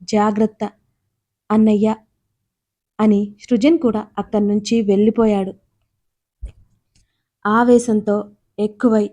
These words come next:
అది కసిగా మారింది రోహన్కి. ఎలాగైనా శ్రేష్ఠని దక్కించుకుని ధరణిని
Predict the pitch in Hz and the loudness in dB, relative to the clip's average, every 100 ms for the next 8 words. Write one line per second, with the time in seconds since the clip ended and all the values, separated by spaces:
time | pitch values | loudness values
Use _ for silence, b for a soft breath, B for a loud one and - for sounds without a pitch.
0 | _ _ - 202 208 202 202 214 214 208 | _ _ -6 -6 -6 -8 -6 -4 -2 -2
1 | 196 190 190 196 185 180 196 190 - _ | -4 -4 -2 -2 -2 -6 -10 -10 -18 _
2 | _ _ _ _ _ _ _ _ _ _ | _ _ _ _ _ _ _ _ _ _
3 | _ _ _ _ _ 226 233 254 269 254 | _ _ _ _ _ 4 6 6 6 4
4 | 226 202 208 _ - 214 220 - 233 202 | 4 0 -4 _ -2 2 2 2 2 2
5 | 196 - 214 - 226 233 - _ _ _ | 0 -2 -4 0 0 0 -4 _ _ _
6 | _ _ - 185 214 233 240 220 214 | _ _ -4 2 4 6 6 4 2